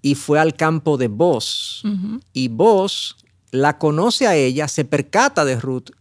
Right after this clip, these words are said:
Speaker 1: cuando ella está cosechando el campo. Uno se pregunta, ¿y qué hace una mujer
Speaker 2: Ujú.
Speaker 1: cosechando el campo de un hombre que no
Speaker 2: Viuda.
Speaker 1: conoce?
Speaker 2: Ujú.
Speaker 1: Porque era parte de la ley.
Speaker 2: Sí.
Speaker 1: La ley establecía que los extranjeros, las viudas y los huérfanos,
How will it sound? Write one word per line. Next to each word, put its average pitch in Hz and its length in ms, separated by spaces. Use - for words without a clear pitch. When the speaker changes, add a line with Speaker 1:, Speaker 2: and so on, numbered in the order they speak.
Speaker 1:
cuando 156 300
ella 196 120
está 185 240
cosechando 196 680
el 143 100
campo. 120 300
Uno 190 100
se 190 100
pregunta, 180 300
¿y - 20
qué 254 80
hace 262 140
una 311 120
mujer 131 440
Speaker 2:
Ujú. 214 240
Speaker 1:
cosechando 185 480
el 185 100
campo 127 420
de 123 140
un 185 120
hombre 185 240
que - 80
no - 80
Speaker 2:
Viuda. 320 220
Speaker 1:
conoce? - 220
Speaker 2:
Ujú. 226 480
Speaker 1:
Porque - 200
era 214 160
parte 214 240
de 190 100
la 156 100
ley. 147 300
Speaker 2:
Sí. 95 360
Speaker 1:
La 143 140
ley 160 160
establecía 196 760
que 156 120
los 147 180
extranjeros, 180 840
las 123 200
viudas 156 400
y 151 40
los 165 180
huérfanos, 139 600